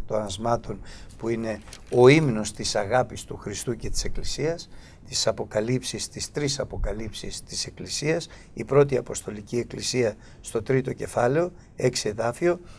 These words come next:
Ποια είναι αυτή, τι σ' αυτή αναβαίνουσα από τη ερήμου, ως στήλης καπνού τεθυμιαμένη, με Σμύρνο και με Λίβανο, με πάσαν αρωματικήν σκόνη του μυρεψού;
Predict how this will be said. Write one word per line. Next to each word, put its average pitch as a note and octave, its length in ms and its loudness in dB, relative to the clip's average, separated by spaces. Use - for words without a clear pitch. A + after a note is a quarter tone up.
Ποια E3+ 200 12
είναι D3 140 8
αυτή, C3 480 2
τι D#3 100 0
σ' - 140 2
αυτή C#3+ 360 6
αναβαίνουσα A#2 680 4
από A#2 180 -4
τη - 220 -6
ερήμου, A2+ 440 2
ως C3 160 2
στήλης A#2+ 400 0
καπνού C3 380 4
τεθυμιαμένη, A#2 920 0
με A#2+ 160 0
Σμύρνο C3+ 480 2
και A2+ 140 -2
με G#2+ 140 -2
Λίβανο, A#2 420 2
με G#2+ 120 -4
πάσαν C#3 420 4
αρωματικήν A2 560 -2
σκόνη A2+ 380 0
του A#2 140 -2
μυρεψού; A2+ 540 4